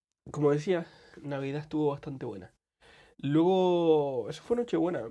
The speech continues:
Mm, esta mañana desperté bastante tarde y luego de comer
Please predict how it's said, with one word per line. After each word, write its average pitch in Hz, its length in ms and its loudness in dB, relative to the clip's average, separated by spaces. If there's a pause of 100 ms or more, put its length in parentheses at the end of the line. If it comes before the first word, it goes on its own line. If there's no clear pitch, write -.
Mm, 143 340 -8
esta 143 340 -4
mañana 175 340 2
desperté 160 360 -4
bastante 139 440 -6
tarde 135 340 -8 (360)
y 131 1120 -8
luego 143 320 -6
de 143 100 -6
comer 147 440 -2